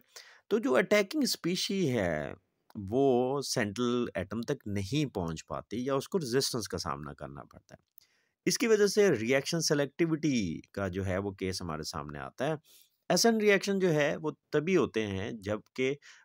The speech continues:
बल्की मॉलिक्यूल्स सेंट्रल एटम के इर्द गिर्द मौजूद होते हैं, जबकि एस एन टू के लिए इस किस्म की कोई शर्त मौजूद नहीं है, because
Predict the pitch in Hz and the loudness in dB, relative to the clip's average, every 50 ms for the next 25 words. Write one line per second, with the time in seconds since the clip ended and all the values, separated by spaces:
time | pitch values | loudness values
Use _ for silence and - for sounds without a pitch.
0 | _ - 90 82 - 131 139 139 - - 139 131 120 107 101 98 87 87 85 - | _ -16 -12 -2 2 2 2 2 0 -2 -4 -2 0 2 2 2 0 -2 -4 -6
1 | - 101 92 92 104 127 143 - - - _ _ _ _ _ _ _ _ _ - | -6 -6 -4 -4 -4 -4 -6 -8 -12 -14 _ _ _ _ _ _ _ _ _ -6
2 | - - 147 147 151 127 - 156 139 120 98 87 - 95 92 90 - 127 143 143 | -2 0 0 0 0 0 0 0 2 2 0 0 -2 -4 -6 -4 -2 -2 -2 -2
3 | - - 120 107 90 82 87 113 120 151 151 - _ _ _ _ _ 123 143 165 | -2 -2 -4 -4 -4 -2 0 0 0 0 -2 -8 _ _ _ _ _ -6 -2 2
4 | 175 160 135 120 123 123 113 92 82 71 - - 69 71 - - _ _ - 98 | 2 2 2 2 0 0 0 -2 -4 -6 -8 -12 -14 -14 -14 -16 _ _ -4 -4
5 | 151 151 - 180 - - _ 151 156 - 202 202 196 170 190 190 180 185 180 165 | -4 0 0 0 0 0 _ 0 2 2 2 2 2 2 0 0 2 0 0 0
6 | 165 160 156 160 165 - _ _ _ _ _ _ _ _ _ _ - 151 - - | 0 0 -2 -2 -4 -8 _ _ _ _ _ _ _ _ _ _ 0 0 2 2
7 | - 160 135 147 143 139 135 127 - 139 135 143 151 - _ - 131 139 143 139 | 2 2 2 0 0 -2 -4 -4 -4 -4 -4 -4 -6 -8 _ 0 2 2 2 0
8 | - - 113 110 123 - - - 110 98 101 104 101 87 87 98 113 139 156 - | 0 2 2 2 0 -2 -6 -10 -8 -4 -2 -2 -2 -2 -2 -2 -4 -4 -6 -8
9 | 131 - 92 98 104 107 104 95 117 123 107 95 82 69 71 73 87 107 110 - | -14 -12 -8 -6 -4 -4 -4 -2 -2 -2 -2 -2 -4 -4 -6 -6 -6 -4 0 0
10 | 135 135 123 | 0 0 0